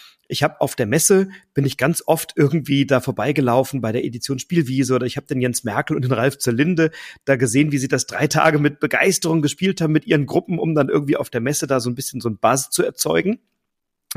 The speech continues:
Und von außen hab ich immer gedacht, "Was machen die da? Im Leben hab ich keine Lust, dieses Spiel zu spielen." Und dann ist es dann irgendwann soweit gewesen. Dann saß ich mit dem Jens und mit dem Ralf in einer Runde, äh, und dann haben wir das zusammen gespielt und die beiden haben da auch viel Energie reingegeben und viel Freude dran gehabt.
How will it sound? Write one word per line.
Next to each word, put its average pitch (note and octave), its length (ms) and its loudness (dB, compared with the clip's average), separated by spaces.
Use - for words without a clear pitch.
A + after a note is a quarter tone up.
Und D3 380 0
von - 200 -8
außen G3+ 400 2
hab B2 80 0
ich C3+ 100 -6
immer C#3+ 120 2
gedacht, B2 220 -2
"Was - 200 -4
machen G#2+ 320 -2
die B2 140 0
da? - 80 -6
Im - 200 -6
Leben D#3 380 2
hab C#3+ 80 -2
ich C#3+ 100 -6
keine D3+ 260 0
Lust, D#3+ 220 -2
dieses C#3+ 220 -2
Spiel C4 240 0
zu - 140 -2
spielen." G#2 280 -4
Und G#2+ 80 -6
dann A2+ 140 -2
ist F#3 140 0
es G3 80 -2
dann D3+ 120 2
irgendwann C#3+ 280 0
soweit A#2+ 260 -4
gewesen. D3 420 0
Dann B2 140 0
saß B2+ 260 2
ich C3 100 -4
mit C#3+ 140 2
dem - 80 -2
Jens C3 280 2
und C#3 120 -2
mit B2 160 -2
dem B2 80 -2
Ralf A#2 400 2
in C#3 100 -4
einer A2+ 240 -2
Runde, E3+ 640 4
äh, B2+ 160 2
und C3 160 2
dann A#2 120 0
haben B2 100 0
wir C3 80 2
das C3 140 -4
zusammen A#2 340 -2
gespielt D3+ 400 0
und C3 120 -4
die A#2+ 60 -2
beiden A#2+ 280 0
haben A#2+ 140 -6
da A2 60 -4
auch - 140 -6
viel - 280 -6
Energie D3 340 0
reingegeben C3+ 560 0
und - 80 -8
viel - 160 -8
Freude D3+ 320 -2
dran A2+ 220 -2
gehabt. G#2+ 320 -2